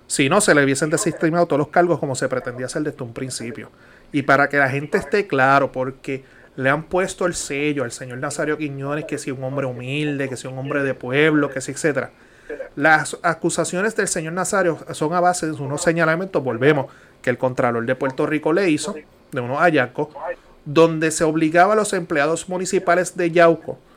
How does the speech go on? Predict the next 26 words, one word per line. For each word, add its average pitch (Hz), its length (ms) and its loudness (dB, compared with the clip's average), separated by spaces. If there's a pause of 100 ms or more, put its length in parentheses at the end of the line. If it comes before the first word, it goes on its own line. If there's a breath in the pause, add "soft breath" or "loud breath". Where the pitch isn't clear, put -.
(380 soft breath)
a 110 160 -6
base 170 340 4
de 139 220 4 (120)
algunas 127 320 2
alegaciones 170 440 2
de 165 100 -2
que 143 100 0
no 127 120 -2
exist-, 143 340 -4
no 135 160 0
había 147 220 6
presupuesto, 170 680 -2 (440)
pero 120 160 0
si - 100 -6
habían 139 240 0
palos 147 220 0
privilegiados, 151 520 2
se 156 80 -2
le 147 60 0
pagaba, 185 320 0
se - 180 -2
les 131 140 -4
reducía 143 480 2
la 165 120 8
jornada 131 360 2
laboral, 165 480 4